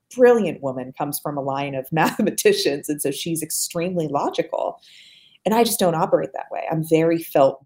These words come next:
and, um, sensory. So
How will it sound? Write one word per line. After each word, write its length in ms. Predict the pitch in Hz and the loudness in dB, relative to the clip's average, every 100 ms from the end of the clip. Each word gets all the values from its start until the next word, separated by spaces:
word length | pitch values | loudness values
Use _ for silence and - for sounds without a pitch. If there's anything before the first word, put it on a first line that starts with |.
| _ | _
and, 280 | 123 135 143 | -8 -8 -10
um, 340 | 156 135 156 170 _ _ _ _ _ _ _ | -12 -14 -18 -20 _ _ _ _ _ _ _
sensory. 580 | - 185 175 135 - - _ _ _ _ _ _ _ _ _ _ _ _ _ | 2 4 4 -2 -4 -16 _ _ _ _ _ _ _ _ _ _ _ _ _
So 720 | - - 190 180 170 160 - | 0 6 8 10 8 6 -4